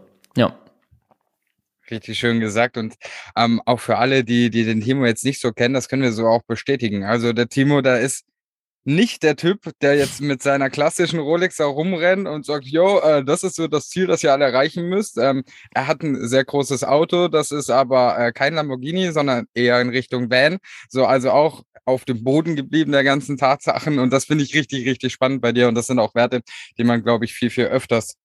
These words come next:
Speaker 2: teilen sollte, wie man letztendlich sich ein erfolgreiches Online-Business aufbaut und wie man das auch für sich selber schaffen kann, da sprechen wir jetzt nachher mal drüber.
Speaker 1: Ja.
Speaker 2: Ähm, jetzt zuallererst aber, Timo,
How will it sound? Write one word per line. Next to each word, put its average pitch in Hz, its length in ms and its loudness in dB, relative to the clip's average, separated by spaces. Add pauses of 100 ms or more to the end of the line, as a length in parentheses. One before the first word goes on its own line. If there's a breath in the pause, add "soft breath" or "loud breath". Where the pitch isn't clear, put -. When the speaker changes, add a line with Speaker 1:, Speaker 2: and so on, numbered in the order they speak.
(100)
Speaker 2:
teilen 135 380 2
sollte, 110 560 2
wie 113 280 0
man 160 220 2
letztendlich 113 500 -4
sich 117 200 -6
ein 120 120 -6
erfolgreiches 107 720 -2
Online-Business 120 580 0
aufbaut 120 460 2
und 110 140 -6
wie 127 80 0
man 123 180 2 (480 loud breath)
das 156 260 0
auch 147 120 0
für 151 160 -2
sich 139 160 -2
selber 151 240 4
schaffen 156 280 -4
kann, 147 140 0
da 139 100 4
sprechen 139 260 -4
wir 139 80 0
jetzt 131 120 -4
nachher 139 220 0
mal 110 180 0
drüber. 127 360 0 (300 loud breath)
Speaker 1:
Ja. 117 380 2
Speaker 2:
Ähm, 113 180 -4 (240)
jetzt 139 280 -4
zuallererst 139 520 4
aber, 131 160 0
Timo, 139 400 0